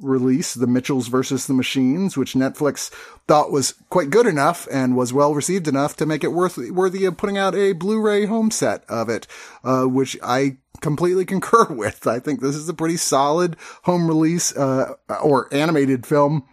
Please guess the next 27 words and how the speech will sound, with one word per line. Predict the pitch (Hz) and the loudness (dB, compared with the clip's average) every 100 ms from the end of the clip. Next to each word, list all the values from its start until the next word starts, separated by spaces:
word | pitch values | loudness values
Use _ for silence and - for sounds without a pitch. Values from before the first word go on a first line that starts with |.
| - _ _ - - | -20 _ _ -20 -12
from, | - 147 127 127 | 0 2 4 2
uh, | 104 123 | -2 -2
Sony | 120 147 147 | 0 0 0
Pictures | 156 - 147 | -2 -4 -2
Animation, | 143 139 156 - 147 | -2 0 -2 -2 -2
and | 147 151 - - - | -2 -4 -10 -20 -10
they're | - | -2
not | 370 349 - | 2 2 2
overwhelmingly | 151 139 117 113 120 143 139 135 127 127 | 2 2 2 2 2 2 2 2 2 2
known | 117 120 123 | 0 -2 0
for | 131 | 0
their | 123 | -2
great | 117 120 117 | 0 -2 0
animated | 120 117 120 113 | -2 0 -2 -2
films, | 123 123 135 | -2 -2 -2
with | 123 | -2
the | 120 | -4
exception | 107 - 110 - 120 | -4 -2 -2 -2 -6
of | 104 | -4
their | 110 107 | -6 -2
Oscar-winning | 98 98 - 110 107 107 107 107 | 0 0 -2 -6 -4 -6 -4 -4
Spider-Man | 143 151 131 101 92 | -2 0 -2 -4 -6
film, | 95 98 95 92 | -6 -4 -4 -6
of | 90 | -4
course. | - 120 - - - - - - | -2 -2 -2 -12 -16 -16 -18 -2
But | 151 139 - _ _ - | 0 0 -4 _ _ 0
I | 147 220 | 2 4